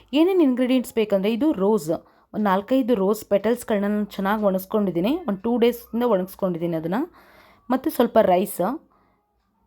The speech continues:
ಮತ್ತು ಇದು ಉದ್ದಿನ ಬೇಳೆ, ಉದ್ದಿನ ಬೇಳೆ ಸ್ವಲ್ಪ ಕೆಂಪು ಉದ್ದಿನ ಬೇಳೆ ತೊಗೊಂಡಿದ್ದೀನಿ, ಹಳದಿ ಕಲರ್ ಬರುತ್ತೆ ಅದು ತೊಗೊಂಡಿಲ್ಲ,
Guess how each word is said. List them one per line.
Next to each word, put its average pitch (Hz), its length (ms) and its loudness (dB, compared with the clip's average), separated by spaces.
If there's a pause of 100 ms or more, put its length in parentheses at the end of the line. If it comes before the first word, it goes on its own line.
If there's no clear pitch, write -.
(200)
ಮತ್ತು 269 280 0
ಇದು 254 120 2 (120)
ಉದ್ದಿನ 220 340 2
ಬೇಳೆ, 185 200 2 (720)
ಉದ್ದಿನ 214 240 -2
ಬೇಳೆ 196 200 0
ಸ್ವಲ್ಪ 196 140 -2 (120)
ಕೆಂಪು 269 260 4
ಉದ್ದಿನ 233 180 2
ಬೇಳೆ 214 160 4
ತೊಗೊಂಡಿದ್ದೀನಿ, 196 460 0
ಹಳದಿ 220 220 0
ಕಲರ್ 233 300 0
ಬರುತ್ತೆ 180 200 2
ಅದು 185 140 0
ತೊಗೊಂಡಿಲ್ಲ, 190 380 -2